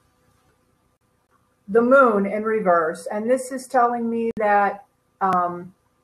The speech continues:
you know, the thing that can bring you the happiness in this relationship is to whatever extent you can let go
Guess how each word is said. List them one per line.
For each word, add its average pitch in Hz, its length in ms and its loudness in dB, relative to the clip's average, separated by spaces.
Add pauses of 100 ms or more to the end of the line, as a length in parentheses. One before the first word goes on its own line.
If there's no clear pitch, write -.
(1300)
you 208 100 -10 (120)
know, 175 340 -2
the 196 300 -4
thing 262 880 -2 (180)
that 190 340 0
can 190 160 -4
bring 226 280 0
you 208 140 2
the 190 100 0
happiness 220 680 0
in 180 120 -6
this 170 220 -10
relationship 170 960 -6
is 190 220 4
to - 200 -10
whatever 262 580 6
extent 226 920 0 (580)
you 220 220 -4
can 214 320 -8
let 190 360 0
go 196 760 4